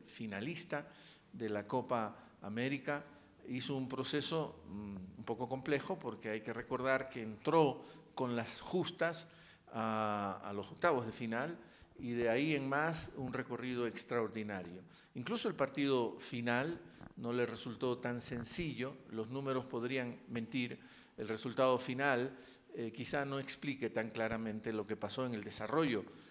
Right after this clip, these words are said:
del partido, porque Perú fue creciendo en, en esta reciente Copa América. Y aquí nos visitó, trabajó con la selección de Ecuador, un famoso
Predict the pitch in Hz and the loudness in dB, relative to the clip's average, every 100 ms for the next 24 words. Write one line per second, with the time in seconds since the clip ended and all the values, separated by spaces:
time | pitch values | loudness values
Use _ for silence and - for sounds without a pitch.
0 | - - 113 107 101 117 110 113 104 - | -20 -6 0 2 2 0 -2 0 0 2
1 | 143 104 95 107 107 101 113 127 131 - | 2 2 0 -2 -4 2 4 4 0 2
2 | 120 117 - 120 110 143 117 98 104 107 | 4 4 0 -4 0 2 2 0 -4 -6
3 | - - - - 117 110 107 110 117 127 | -10 -20 -20 -10 -2 -2 -2 -4 -4 -4
4 | 127 123 113 - 127 120 120 120 117 110 | -2 -4 -2 -4 -4 -4 -2 0 2 0
5 | - - - _ - 120 120 104 98 95 | -4 -20 -20 _ -8 -2 0 -2 -2 -6
6 | - - - - - - 135 135 127 135 | -8 -16 -16 -16 -14 -2 4 6 4 4
7 | 185 190 165 - - 120 113 117 - - | 2 2 0 -2 -8 -6 -4 -4 -6 0
8 | 156 175 175 175 165 - - 104 104 120 | 4 4 6 4 2 -2 -4 0 0 0
9 | 131 120 113 107 101 104 101 101 135 123 | -2 -2 -2 -2 -2 -2 -4 -4 0 0
10 | 110 113 143 165 147 135 123 110 113 170 | 2 4 8 8 6 4 -2 -6 2 4
11 | 156 - 123 107 | 4 2 0 0